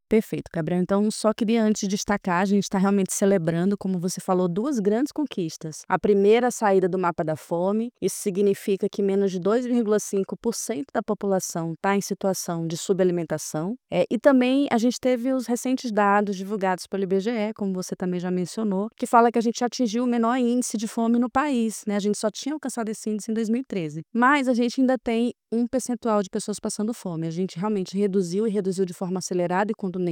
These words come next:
a fome, mas a gente ainda tem um percentual de pessoas, é, que tão em situação de fome e insegurança alimentar grave. Por isso que a gente, é, vai continuar trabalhando com todas as ações que fizeram com que a gente tivesse essas grandes conquistas, elas continuam vigentes,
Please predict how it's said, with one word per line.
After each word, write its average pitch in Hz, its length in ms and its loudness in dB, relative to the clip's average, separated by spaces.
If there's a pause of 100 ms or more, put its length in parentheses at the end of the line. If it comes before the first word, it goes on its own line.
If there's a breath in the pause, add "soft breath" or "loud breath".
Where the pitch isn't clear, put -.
(160)
a 196 60 -2
fome, 196 420 -4 (100)
mas 226 200 4
a - 20 6
gente 240 240 4
ainda 240 140 4
tem 240 180 0
um 254 80 2
percentual 240 600 2
de 233 80 -2
pessoas, 220 720 -4
é, 196 280 -4
que 277 100 -8
tão 220 300 -2
em - 20 0
situação 196 600 -6 (100)
de 202 140 -2
fome 208 340 0
e - 40 2
insegurança 190 440 -2
alimentar 202 360 -2
grave. 156 340 -4 (100)
Por 196 120 -4
isso 196 200 -6
que 226 100 -2
a 226 40 0
gente, 220 580 0
é, 196 160 4
vai 214 320 4
continuar 196 680 0
trabalhando 180 760 0
com 208 220 4 (120)
todas 269 360 4
as 233 80 6
ações 214 340 -2
que - 120 -10
fizeram 185 500 0
com 202 100 -8
que 190 120 -6
a 190 40 -2
gente 196 220 -2
tivesse 180 320 -4
essas 170 180 -10
grandes 190 300 -2
conquistas, 185 600 -8
elas 165 200 -6
continuam 185 600 -4
vigentes, 175 720 -6